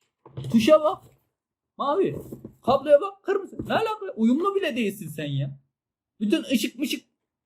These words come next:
yandaki kapsülü mavi. Kablo ma-, niye kırmızı ya? Ne alaka? Ne alaka arkadaşım? Açtığımda ben şok oldum. Ne alaka dedim lan bu kırmızı kablo? Kırmızı siyah ne alaka?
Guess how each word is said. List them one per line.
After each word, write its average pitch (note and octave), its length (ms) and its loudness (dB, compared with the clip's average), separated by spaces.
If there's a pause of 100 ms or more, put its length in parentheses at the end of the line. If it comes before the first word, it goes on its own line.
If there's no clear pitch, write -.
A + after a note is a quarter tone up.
(100)
yandaki B3 380 -2
kapsülü A#3+ 480 0 (300)
mavi. C#4 400 0 (520)
Kablo D4 220 2
ma-, D#4+ 360 -2
niye G4 260 2
kırmızı F#4+ 400 0
ya? E4 220 -6
Ne E4+ 100 -4
alaka? A4 580 -2 (1200)
Ne F#3 80 -2
alaka C4 340 0
arkadaşım? A3 480 -2
Açtığımda B3+ 480 0
ben C#4 120 2
şok A3 200 -8
oldum. C#3+ 200 -6
Ne C3 40 -6
alaka G#3+ 360 -4
dedim D#3 240 -4
lan F#3+ 180 -12
bu - 160 -20
kırmızı B2+ 360 -14
kablo? A#2+ 340 -14 (920)
Kırmızı D3 240 -2
siyah - 240 -12
ne F3+ 60 -4
alaka? C3+ 240 -2